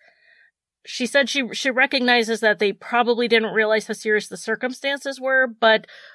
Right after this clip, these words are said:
enough people had pieces, you know, that you would hope someone would have gone to the police.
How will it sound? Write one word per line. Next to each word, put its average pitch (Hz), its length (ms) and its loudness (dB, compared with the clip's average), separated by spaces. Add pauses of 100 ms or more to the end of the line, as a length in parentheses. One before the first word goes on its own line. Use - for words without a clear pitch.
(160)
enough 240 400 2
people 247 340 0
had 190 240 -2
pieces, - 600 -10
you 196 100 -8
know, 190 300 -2
that 196 360 2 (720)
you 226 160 -2
would 214 120 2
hope 208 220 -2
someone 202 420 -2
would 190 140 0
have 180 380 -2 (960)
gone 196 280 0
to 190 120 -12
the 175 100 -6
police. - 640 -8